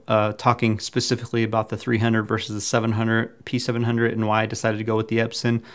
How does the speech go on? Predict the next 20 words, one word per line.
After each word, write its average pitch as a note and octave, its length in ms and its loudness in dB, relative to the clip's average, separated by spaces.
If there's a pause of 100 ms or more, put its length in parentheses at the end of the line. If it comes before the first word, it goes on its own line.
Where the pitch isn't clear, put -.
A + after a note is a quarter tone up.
(200)
I A2+ 60 0
know G#2+ 100 6
some A2+ 220 4
of A2 80 4
you G#2+ 140 -2
have G2+ 220 -6
asked, A2+ 520 -2 (440)
and A#2+ 220 6
the A#2 60 6
bottom C#3+ 240 10
line A2+ 180 6
is G#2 120 -2
they're A2 100 4
both G#2+ 340 2
great. G#2 320 -2
You A2 80 -8
can't B2 240 -2
go A2+ 120 2
wrong G#2+ 260 2
with G#2 200 -4